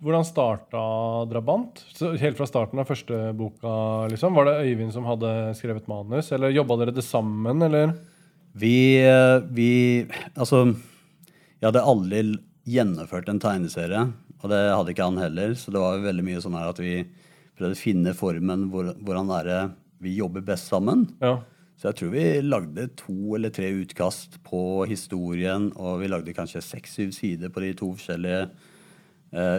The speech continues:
Speaker 2: utkastene. Men, eh, det føltes ikke riktig. Så da måtte vi bare scrappe det, og så bare, OK. Ehm, jeg husker det ble sånn til at Øyvind trengte ikke å skrive så veldig detaljert.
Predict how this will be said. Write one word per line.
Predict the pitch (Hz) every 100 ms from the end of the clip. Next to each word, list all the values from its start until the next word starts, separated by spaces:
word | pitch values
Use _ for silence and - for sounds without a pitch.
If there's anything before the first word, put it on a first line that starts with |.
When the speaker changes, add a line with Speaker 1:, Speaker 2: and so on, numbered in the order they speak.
| 85
Speaker 2:
utkastene. | 101 98 87 113 156 240 - _ _ _ _ _ _ _ _
Men, | 113 117 117
eh, | 113
det | 117
føltes | - 120 80 - 107
ikke | 107 104 104
riktig. | 120 - - 147 - - _ _ _ _ _ _ _ _ _
Så | -
da | 113
måtte | 110 110 110
vi |
bare | 104 98 98 98
scrappe | - - 107 - 92
det, | 104 156 180
og | 92 107
så | 101
bare, | 98 95 98
OK. | - 90 87 - _ _ _ _ _ _ _ _ _ _ _
Ehm, | 95 92 92 92 - _ _ _
jeg | 113 104
husker | 107
det | 107
ble | 104 101
sånn | 101 98 - - _
til | - 98
at | - - -
Øyvind | 117 92 95 110
trengte | 120 90 - 90
ikke | 107
å | 107
skrive | - - 110 85 69 98
så | - 107
veldig | 92 85
detaljert. | 95 - 98 95 101 -